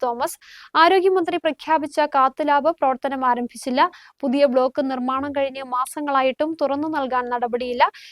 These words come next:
പ്രസവമുറി, ഫാർമസി സ്റ്റോർ ഉൾപ്പെടെയുള്ളവ പ്രവർത്തിക്കുന്നത് അൺഫിറ്റ് ആണെന്ന് വിദഗ്ധർ രേഖാമൂലം നൽകിയ കെട്ടിടത്തിലാണ്. പുതിയ കെട്ടിടം ഉദ്ഘാടനം നടത്തി തുറന്നു നൽകാൻ ആരോഗ്യവകുപ്പ് നടപടി സ്വീകരിക്കണമെന്നും ജോർജ് തോമസ് ആവശ്യപ്പെട്ടു.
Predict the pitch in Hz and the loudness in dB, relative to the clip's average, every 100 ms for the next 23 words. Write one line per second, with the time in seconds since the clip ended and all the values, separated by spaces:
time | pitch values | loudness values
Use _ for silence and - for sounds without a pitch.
0 | - 330 330 381 403 381 359 403 359 302 | 0 0 4 4 4 2 2 2 4 4
1 | 320 339 - 349 - 302 311 320 302 339 | 4 -2 -2 -4 0 2 2 2 0 0
2 | 330 330 311 302 - 269 254 285 285 269 | 0 0 2 0 2 -2 -2 -6 -6 -2
3 | 269 349 - 269 277 294 339 330 285 269 | 0 0 0 -4 -4 -4 -4 0 0 0
4 | 269 415 - - 262 285 339 339 381 381 | -2 -4 -10 -10 0 4 4 2 0 2
5 | 277 285 - 349 339 320 302 285 269 240 | 4 4 2 0 0 0 -2 -4 -4 -4
6 | 339 285 262 254 247 254 247 320 - - | -2 -2 -2 -4 -2 0 0 0 -4 -14
7 | - 277 262 285 262 - 254 294 262 220 | -10 -4 -2 0 0 0 -2 -2 -4 -10
8 | - 269 269 277 269 269 254 277 269 262 | -4 -2 -2 -2 -4 -4 -4 -6 -2 -2
9 | 262 277 269 262 269 320 - - - 302 | -2 -4 -4 -2 0 -2 -6 -8 0 2
10 | 339 339 330 302 302 311 277 269 285 294 | 4 2 0 -2 0 0 0 0 -2 -4
11 | 285 285 277 285 294 285 277 320 311 269 | -4 -4 -4 -4 -4 -2 -2 -2 0 2
12 | 277 285 311 302 262 254 240 233 269 254 | 2 0 -2 -2 -2 -2 -2 -2 -4 -4
13 | 233 403 | -2 -4